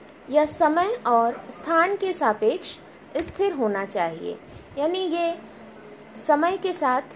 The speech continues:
इसके मान में कोई परिवर्तन ना हो, ना ही स्थान के साथ इसके मान में कोई परिवर्तन हो, Invariable होना चाहिए time और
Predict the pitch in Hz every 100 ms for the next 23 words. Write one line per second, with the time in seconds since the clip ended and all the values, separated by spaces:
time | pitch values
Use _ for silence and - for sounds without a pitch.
0 | - - - - 247 - 294 262 214 247
1 | 285 294 294 277 233 226 214 214 247 247
2 | 240 240 302 494 - - - 254 262 311
3 | 339 254 - 294 311 339 320 302 220 185
4 | 202 196 254 381 - - - - 208 202
5 | 196 196 196 269 480 285 220 196 175 -
6 | 175 180 202 - 277 285 269 277 285 254
7 | 294 269 254 262 277 269 269 381 - -
8 | - - - - - - - 220 214 285
9 | - 233